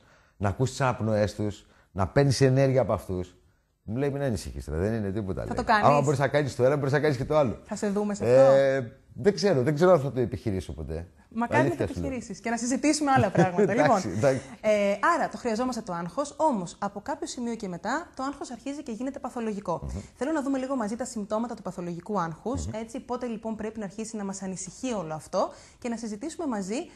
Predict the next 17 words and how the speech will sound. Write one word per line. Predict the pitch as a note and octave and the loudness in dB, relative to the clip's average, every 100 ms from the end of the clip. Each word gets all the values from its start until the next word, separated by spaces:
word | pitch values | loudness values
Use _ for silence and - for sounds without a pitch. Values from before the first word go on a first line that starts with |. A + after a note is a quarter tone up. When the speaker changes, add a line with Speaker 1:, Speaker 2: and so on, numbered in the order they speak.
| - - | -14 -6
Speaker 2:
αν | D#4 F4+ | -6 -4
τελικά, | C4+ G3+ G#3+ G#3+ F4 C4 | -6 -4 -2 0 -2 -6
μέσα | B3 C4 | -8 -8
από | |
την | - | -8
κάρτα | F3+ F3+ - | -6 -6 -6
μας, | E4 F#4+ | -8 -8
αν | - D4+ | -8 -8
τελικά | D#4+ C#4 D4+ | -8 -8 -6
και | D#4 | -8
εσύ | C4 - | -8 -8
έχεις | D#4+ D4+ B3+ | -8 -6 -6
νιώσει | B3+ C#4+ - | -4 -6 -6
κάτι | C#4+ C#4 | -8 -6
από | B3+ | -6
αυτά. | G#3+ - D#3+ - - - _ _ _ | -8 -8 -12 -14 -20 -20 _ _ _
Λοιπόν, | E4+ D4 F#3 F3 | -4 -2 -2 -4